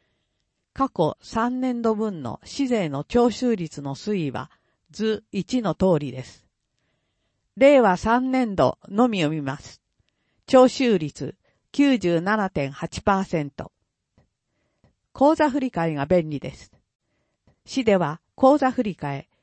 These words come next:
コンビニペイジー納付、インターネットを利用したクレジットカード納付、スマートフォン決済アプリを利用した納付など、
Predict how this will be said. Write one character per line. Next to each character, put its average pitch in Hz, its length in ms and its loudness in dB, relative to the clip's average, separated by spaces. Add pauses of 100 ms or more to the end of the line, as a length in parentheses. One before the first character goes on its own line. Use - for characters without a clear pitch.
(120)
コ 254 180 6
ン 277 80 2
ビ 262 120 2
ニ 247 120 0
ペ 254 220 2
イ 247 60 0
ジ 247 140 -4
ー 226 100 -2
納 202 200 0
付、 - 280 -10 (360)
イ 240 140 -2
ン 269 80 -2
タ 269 220 4
ー - 20 0
ネ 269 140 0
ッ 269 100 -6
ト 180 160 4
を 160 60 6
利 156 100 0
用 180 200 4
し - 100 -10
た 160 320 -6
ク 226 80 -4
レ 262 120 2
ジ 254 100 -2
ッ - 20 -6
ト - 180 2
カ 233 220 0
ー - 20 0
ド 202 140 2
納 180 240 0
付、 - 160 -16 (720)
ス - 160 -6
マ 269 160 4
ー 294 60 0
ト 285 120 2
フ 269 100 2
ォ 247 80 0
ン 226 40 -8
決 233 220 -6
済 254 240 2
ア 240 80 4
プ 226 100 -4
リ 160 160 0
を 147 80 2
利 160 120 -2
用 190 160 4
し - 100 -12
た 180 100 -2
納 175 220 0
付 180 120 -6
な 165 120 -4
ど、 139 180 -4